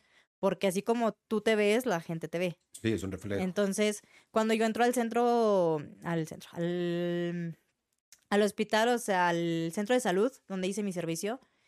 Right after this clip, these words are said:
Speaker 1: ahí conozco a mi pareja. Él, él es
Speaker 2: ¿Eres médico
Speaker 1: enfermero.
Speaker 2: también?
Speaker 1: Es enfermero.
Speaker 2: Enfermero.
Speaker 1: <laughs> Entonces, él estaba ahí y yo lo vi, pero como, mm,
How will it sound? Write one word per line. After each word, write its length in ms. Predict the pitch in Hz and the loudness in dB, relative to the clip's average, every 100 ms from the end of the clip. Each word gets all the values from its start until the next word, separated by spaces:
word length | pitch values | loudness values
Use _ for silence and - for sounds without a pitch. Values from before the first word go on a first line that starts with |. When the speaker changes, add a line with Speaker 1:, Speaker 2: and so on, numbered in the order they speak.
| _ _ _ - | _ _ _ -2
Speaker 1:
ahí 520 | 190 202 208 208 202 | 2 2 2 0 0
conozco 400 | 208 190 185 - | 0 0 0 0
a 40 | 180 | 0
mi 120 | 175 | -2
pareja. 480 | 175 214 208 156 _ _ _ _ - | -2 -2 -2 -8 _ _ _ _ -4
Él, 280 | 185 202 202 | 0 2 2
él 360 | 202 202 190 | 0 0 -2
es 80 | 202 | 0
Speaker 2:
¿Eres 100 | 208 | 0
médico 320 | - 127 214 | 2 2 2
Speaker 1:
enfermero. 20 | |
Speaker 2:
también? 280 | 202 113 107 - _ | 2 2 -2 -6 _
Speaker 1:
Es 140 | - 247 | -2 -2
enfermero. 460 | 247 196 180 165 - | 0 -2 -4 -8 -14
Speaker 2:
Enfermero. 380 | 87 78 76 | -16 -16 -8
Speaker 1:
<laughs> 100 | 202 | -4
Entonces, 340 | 208 214 220 226 | 0 2 2 4
él 120 | 240 | 4
estaba 340 | 254 240 240 | 4 2 2
ahí 400 | 240 247 247 285 _ _ _ _ _ | 4 4 2 0 _ _ _ _ _
y 320 | 220 220 214 | 0 2 2
yo 300 | 196 233 240 | 4 4 4
lo 340 | 262 240 220 214 | 2 0 0 2
vi, 180 | 247 | 0
pero 240 | 262 285 302 | 2 2 2
como, 420 | 262 220 202 190 | 0 -2 -2 -2
mm, 180 | 190 | -2